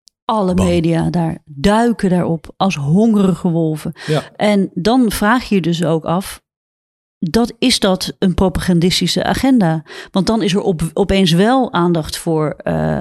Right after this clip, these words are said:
Speaker 1: eh, Melania en haar, eh, werkbezoek. Eh, overigens, eh, onevenredig weinig, veel meer aandacht aan wat ze
Speaker 2: <laughs>
Speaker 1: aan heeft.
Speaker 2: Ja.
Speaker 1: Eh, maar ja, het, de, zo kom je dus wel in de krant.
Speaker 2: Nou ja, ik, ik denk wel eens, er is, er is heel veel,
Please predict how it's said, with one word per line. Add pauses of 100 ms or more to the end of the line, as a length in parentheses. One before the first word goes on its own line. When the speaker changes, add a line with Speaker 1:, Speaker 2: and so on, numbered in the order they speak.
Speaker 1:
eh,
Melania
en
haar,
eh,
werkbezoek. (460)
Eh, (100)
overigens,
eh, (220)
onevenredig
weinig,
veel
meer
aandacht
aan
wat
ze
Speaker 2:
<laughs>
Speaker 1:
aan
heeft.
Speaker 2:
Ja. (180)
Speaker 1:
Eh,
maar
ja,
het,
de,
zo
kom
je
dus
wel
in
de
krant. (500)
Speaker 2:
Nou
ja, (540)
ik,
ik
denk
wel
eens,
er
is,
er
is
heel
veel,